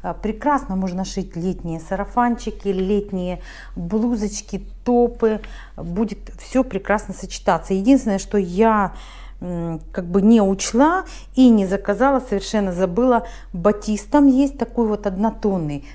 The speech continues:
я имею в виду не вышитый, ну вот такой вот натуральный, вот как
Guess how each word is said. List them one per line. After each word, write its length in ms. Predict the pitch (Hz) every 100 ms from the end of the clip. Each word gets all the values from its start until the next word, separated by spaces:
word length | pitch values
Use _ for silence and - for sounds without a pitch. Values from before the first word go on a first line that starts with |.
| -
я 220 | 190 202
имею 220 | 196 185
в 20 |
виду 100 | 175
не 160 | 190 220
вышитый, 480 | 170 151 151 - 165
ну 140 | 262
вот 140 | 202 202
такой 220 | - 202
вот 180 | 170 170
натуральный, 480 | - 175 156 135
вот 180 | 135 156
как 300 | - 143 -